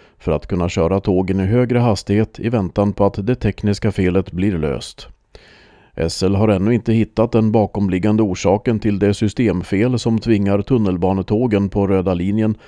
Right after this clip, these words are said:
att sakta ner till femton kilometer i timmen på sträckan mellan Gamla stan och Slussen. Vid en utfrågning av trafikregionrådet Jakob Dalunde, Miljöpartiet, under tisdagens regionfullmäktige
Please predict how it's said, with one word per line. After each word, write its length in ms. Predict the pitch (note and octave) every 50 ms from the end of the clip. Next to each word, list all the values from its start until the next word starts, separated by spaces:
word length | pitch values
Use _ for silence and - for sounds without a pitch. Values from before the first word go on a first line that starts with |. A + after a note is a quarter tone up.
| - - _ _
att 340 | - - F#2 - - - G2+
sakta 380 | - - G#2 - - - G#2+ F#2
ner 320 | F2+ F#2 A2 B2 A#2 G2+
till 240 | - - G2 F#2+ F#2
femton 480 | - A#2+ G#2 F#2+ F#2 - - A#2+ A#2 G#2
kilometer 480 | A2 G#2 G2+ F#2+ F#2 F#2 F#2+ - G2+
i 60 | G2+
timmen 420 | F#2 A#2+ G#2+ G2 A2+ A#2+ F#2+ D2+ C2+ - - - - _ _ _
på 200 | - F#2 F2 E2+
sträckan 460 | F#2+ - - F2+ F#2 - F#2+ F#2+ F#2+ G2
mellan 280 | F#2 F#2 G2 F#2+ G2
Gamla 280 | F#2 G2 A#2 B2+ C3 A#2+
stan 360 | - - A#2+ G2 G2+ G2+ F#2+
och 160 | - B2+ A#2
Slussen. 540 | - F2+ E2 E2 - - D2+ C2+ A1 G#1+ - - _ _ _ _ - - - - - - - - _ _ _ -
Vid 260 | D2+ E2 F2 F2 F2
en 120 | F#2+ F#2+
utfrågning 760 | G2 F#2 F2 - - - G2 F#2+ G2+ G#2+ A#2 A#2 A#2 A2+ G#2+ G#2
av 120 | G#2 G#2
trafikregionrådet 1400 | G#2+ - A2 A2 G#2 - A2+ G#2 F#2+ - G2 G2+ G2 F#2 G2+ G2 F#2 F#2+ G2 F#2 G2 G2+ A2+ A2+ A#2+ A2+ - -
Jakob 400 | G#2 G#2+ G#2 G2+ - A2 G2+ G#2
Dalunde, 520 | G#2 A2 F#2+ F2 F2 F#2 G2 G#2+ A2+ A#2+ A#2
Miljöpartiet, 800 | A#2 B2 B2+ A2+ F#2+ - G#2+ G2+ G#2+ G#2+ A2 B2 C3 - - - - - - - _
under 320 | - A2 A#2+ A#2+ C3 B2
tisdagens 720 | B2+ - C#3 A#2+ G2+ - - G2+ A2 G#2+ A2 A2+ G#2+ F#2+ -
regionfullmäktige 1080 | G#2+ A2+ G#2+ C3 B2+ G#2+ G#2 F#2 - - F#2 F2 G2 G#2 - - - F#2 D#2+ D#2 D2